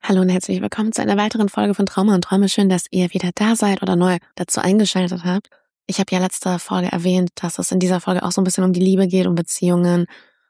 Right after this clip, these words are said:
und, äh, ja, um eine Geschichte, die in mein Tagebuch als Once in a Lifetime abgespeichert worden ist.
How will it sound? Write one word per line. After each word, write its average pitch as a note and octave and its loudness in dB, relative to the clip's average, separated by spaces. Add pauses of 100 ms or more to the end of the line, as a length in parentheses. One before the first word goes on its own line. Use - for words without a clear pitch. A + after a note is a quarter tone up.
(440)
und, E3+ -6
äh, E3+ -6
ja, F#3 2
um G3 2
eine G3+ 2
Geschichte, G#3+ 0
die G3 0
in F#3+ 0
mein F#3+ 0
Tagebuch F#3+ -2
als E3+ 0
Once F3+ 2
in F#3+ 2
a F#3 4
Lifetime F3+ 0
abgespeichert - -6
worden F#3 -6
ist. G#3+ -2